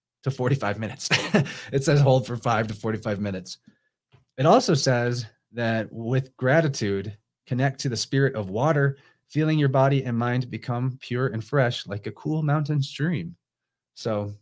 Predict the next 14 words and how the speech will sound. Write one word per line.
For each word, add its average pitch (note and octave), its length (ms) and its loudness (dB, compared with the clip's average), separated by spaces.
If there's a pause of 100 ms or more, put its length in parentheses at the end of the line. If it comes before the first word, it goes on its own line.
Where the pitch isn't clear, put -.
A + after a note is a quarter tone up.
(140)
you G#2+ 120 -6
know, G2 160 -2
if G#2 180 -8
you A2+ 80 -4
wanna A2+ 160 0
do A2+ 160 -2
that G#2+ 220 -2
with A2 200 -8
your A2 120 -6
Varuna G#2+ 400 -6
mudra, G2+ 460 -6 (220)
that'd G#2 140 -12
be G2+ 80 -8
cool. F#2+ 380 -8